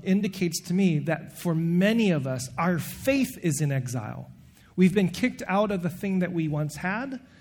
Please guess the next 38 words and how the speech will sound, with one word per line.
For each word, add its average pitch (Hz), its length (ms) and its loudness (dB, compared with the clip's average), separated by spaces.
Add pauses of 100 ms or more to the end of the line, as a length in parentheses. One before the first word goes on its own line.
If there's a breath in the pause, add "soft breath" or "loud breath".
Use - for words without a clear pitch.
(400 loud breath)
and 185 180 6
we're 185 80 4
trying 247 680 0
to 240 60 2
get 262 380 2
to 196 220 0
a 180 40 4
new 214 320 4
place, 233 360 -4
a 180 60 0
new 202 260 2
home, 208 320 0
a 175 40 4
new 226 280 4
understanding, 214 600 0
a 165 60 4
new 208 220 2
expression, 180 760 -4 (340 loud breath)
but 175 100 -4
we're 165 100 0
still 240 400 -2
kinda 202 300 0
stuck - 500 -2 (100)
in 180 140 2
this 175 240 0
middle 208 380 2
ground, 175 440 2
not 220 400 0
quite 202 400 -4
sure 185 320 -6
how 165 220 -4
to 156 60 -4
make 151 340 -4
our 143 140 -4
way 135 180 -4
forward. 123 560 -10 (2500)
That's 156 320 -2
exile. 131 580 -6